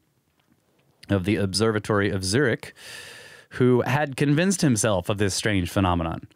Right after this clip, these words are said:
Doctor Wolf had told him that similar bodies had seen, had been seen by Signor Capocci of the Capodimonte Observatory at Naples, March eleventh in eighteen forty-five. The shapes were of great diversity,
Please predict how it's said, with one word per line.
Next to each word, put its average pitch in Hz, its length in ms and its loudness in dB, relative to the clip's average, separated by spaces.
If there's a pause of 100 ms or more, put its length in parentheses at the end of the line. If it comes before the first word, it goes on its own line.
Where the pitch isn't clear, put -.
(460)
Doctor 139 340 0
Wolf 151 420 2
had 117 180 0
told 127 240 2
him 135 220 4
that 107 140 0
similar 143 400 2
bodies 110 360 2
had 101 160 0
seen, 120 340 2
had 110 180 0
been 104 200 2
seen 113 360 2
by 101 380 0
Signor 117 480 2
Capocci 135 760 0
of 98 200 -2
the 95 580 2
Capodimonte 117 880 0
Observatory 120 640 2
at 135 80 0
Naples, - 640 -2
March 98 320 0
eleventh 110 400 -2
in 104 80 -2
eighteen 98 300 -4
forty-five. 104 720 -4 (720)
The 113 140 0
shapes 175 520 0
were 123 180 4
of 104 140 0
great 131 300 0
diversity, 120 680 0